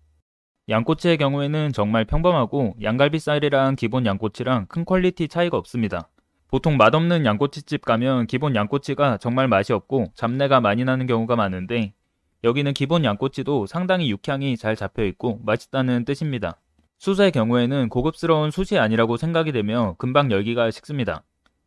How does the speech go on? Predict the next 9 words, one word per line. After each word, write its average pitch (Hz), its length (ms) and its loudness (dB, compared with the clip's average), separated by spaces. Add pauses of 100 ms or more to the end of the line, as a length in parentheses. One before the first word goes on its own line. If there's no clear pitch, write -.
(160)
오랜 139 260 2
시간 160 240 2
먹게 131 240 2
되는 135 260 0
경우 123 320 0
추가해야 180 460 4
하는 160 260 -2
경우도 107 320 -2
생깁니다. 139 540 -6